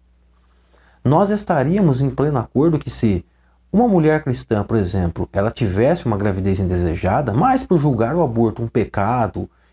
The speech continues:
e com isso ela prosseguisse a gravidez, ela não só estaria amparada pela sua igreja, mas também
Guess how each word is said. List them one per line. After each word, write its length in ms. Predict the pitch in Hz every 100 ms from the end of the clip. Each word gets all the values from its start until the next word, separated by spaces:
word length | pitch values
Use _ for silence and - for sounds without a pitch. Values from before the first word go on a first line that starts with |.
| -
e 100 | 110
com 240 | 143 127
isso 180 | 143 -
ela 140 | 147
prosseguisse 680 | 147 156 170 123 104 180 208
a 40 | 110
gravidez, 640 | 104 87 87 107 175 - - _ _ _ -
ela 280 | 120 135
não 400 | 135 127 135 226
só 300 | 262 - 151
estaria 640 | 139 - 117 104 107 101 -
amparada 720 | 120 113 - 92 92 110 110
pela 280 | 104 101 95
sua 180 | - 92
igreja, 480 | 90 98 156 160 - - -
mas 300 | 104 120 143
também 540 | 165 131 107 175 240